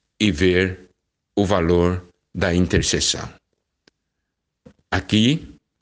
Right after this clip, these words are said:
nós terminamos essa série de pequenas mensagens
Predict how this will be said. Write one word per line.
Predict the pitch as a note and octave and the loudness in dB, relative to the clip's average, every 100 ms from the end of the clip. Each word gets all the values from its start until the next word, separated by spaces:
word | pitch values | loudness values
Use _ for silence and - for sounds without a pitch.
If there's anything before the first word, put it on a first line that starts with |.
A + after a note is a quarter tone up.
| _ _ _ | _ _ _
nós | - G2 F#2+ | -2 0 0
terminamos | - G2 F#2 F2+ F2+ F2+ F#2 F#2+ - - _ _ _ _ - | 0 0 2 2 2 2 0 0 -4 -10 _ _ _ _ -4
essa | E2 E2 - F2+ F#2 | -2 0 -2 -2 -4
série | F#2+ - - - G2 F2 C2+ C2 B1+ _ _ _ _ _ _ _ _ _ _ | -4 -2 0 0 2 0 -2 -6 -10 _ _ _ _ _ _ _ _ _ _
de | D2+ | -10
pequenas | C#2+ D#2+ D2+ F#2+ G2 A2+ A2+ | -6 -6 -2 0 2 2 0
mensagens | C3+ C#3 - E2+ E2 E2 F2 G2 - - | 0 0 0 0 0 0 -2 -2 -4 -8